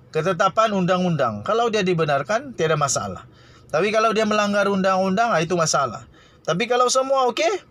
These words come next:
nak buat macam mana lagi? Nak marah pun tak ada guna. Terima sajalah, memang itulah hukum dan undang-undang.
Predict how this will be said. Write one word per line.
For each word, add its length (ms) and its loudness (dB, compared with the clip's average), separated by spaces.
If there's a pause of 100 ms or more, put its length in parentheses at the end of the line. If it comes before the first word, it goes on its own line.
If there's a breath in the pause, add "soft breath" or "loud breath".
(200)
nak 140 0
buat 180 0
macam 240 -2
mana 220 2
lagi? 340 -2 (300 loud breath)
Nak 160 2
marah 320 2
pun 180 -6
tak 160 -2
ada 80 -2
guna. 400 0 (240 soft breath)
Terima 380 0
sajalah, 500 0
memang 320 -2
itulah 540 -2 (400 soft breath)
hukum 400 -2
dan 240 -2
undang-undang. 560 -6